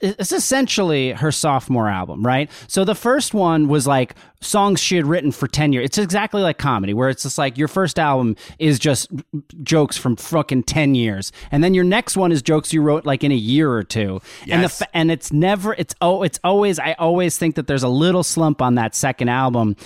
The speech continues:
Speaker 1: But the fact that this is her second album and this is the one that just is, like, wins everything and, like, every single song is a hit is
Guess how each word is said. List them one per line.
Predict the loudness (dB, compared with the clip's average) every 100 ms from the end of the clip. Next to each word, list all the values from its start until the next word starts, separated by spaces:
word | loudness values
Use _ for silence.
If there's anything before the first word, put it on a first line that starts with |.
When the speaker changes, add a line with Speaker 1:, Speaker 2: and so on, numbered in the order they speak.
| -20 -8
Speaker 1:
But | -4
the | 0
fact | 0 0
that | -2
this | -2 -2
is | -2
her | -2
second | -2 -2 0
album | 0 2 2
and | 2 2
this | 0 2
is | 0 2
the | 2
one | 2 2 2 0 -4 -12 -20 _
that | -2 -2 -2
just | -2 -2 -4
is, | -4 -2
like, | 0 0 -2 -6 -12
wins | -2 2 4 2 0
everything | -2 0 2 0 2 0 2 2
and, | 0
like, | -2 0
every | 2 2 2 2 2
single | 2 2 2 2
song | 0 0 2 0
is | 0
a | 0
hit | 0 -2 0
is | 0 0